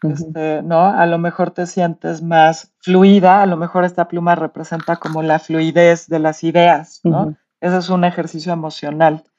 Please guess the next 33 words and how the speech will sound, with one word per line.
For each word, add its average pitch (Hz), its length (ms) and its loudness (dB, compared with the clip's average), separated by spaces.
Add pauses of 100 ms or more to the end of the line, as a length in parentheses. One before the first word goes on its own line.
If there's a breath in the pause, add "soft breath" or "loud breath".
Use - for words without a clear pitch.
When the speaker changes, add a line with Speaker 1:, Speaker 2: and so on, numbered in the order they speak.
(120 loud breath)
Speaker 1:
Ok. 127 80 -8 (160 loud breath)
Speaker 2:
Entonces, 131 180 -6
yo 202 120 6
lo 208 140 4
que 214 100 0
le 185 140 6
diría 190 600 4
a 160 120 -6
las 160 160 -6
personas 175 640 -6
es, 175 260 -2 (580)
concíbete 202 640 2
a 190 100 -2
ti 190 140 -2
mismo 185 440 0
como 170 300 -6
ese 180 220 -2
producto 180 720 -4
que 160 140 -8
todos 180 260 2
los 170 260 -4
días 190 460 2
le 165 140 -4
entrega, 180 580 0
desde 156 260 -8
que 160 140 -14
sale 170 320 0
de 180 80 0
la 160 160 -4
puerta 165 300 -10
de 160 80 -8
su 156 180 -16
casa, 165 460 -8